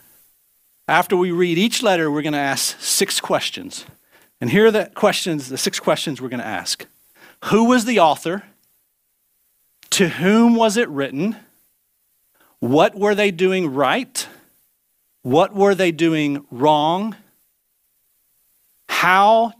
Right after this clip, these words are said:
do they overcome it? What is the promised reward? Now, just to, just to make some comments about each of those.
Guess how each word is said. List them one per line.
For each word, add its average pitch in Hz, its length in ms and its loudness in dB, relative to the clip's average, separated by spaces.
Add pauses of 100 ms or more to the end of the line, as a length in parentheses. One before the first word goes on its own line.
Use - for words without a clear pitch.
(160)
do 185 240 -2
they 160 280 0
overcome 143 760 -4
it? - 340 -10 (2000)
What 143 420 0
is 151 200 -8
the 143 120 -10
promised - 760 -4 (400)
reward? 113 640 -2 (3750)
Now, 123 140 -4
just 160 220 -4
to, 170 120 0
just 185 220 -6
to - 60 -8
make 165 180 -4
some 147 120 -8
comments 160 340 -2
about 123 200 -2
each 156 180 -6
of 110 100 -12
those. 95 400 -10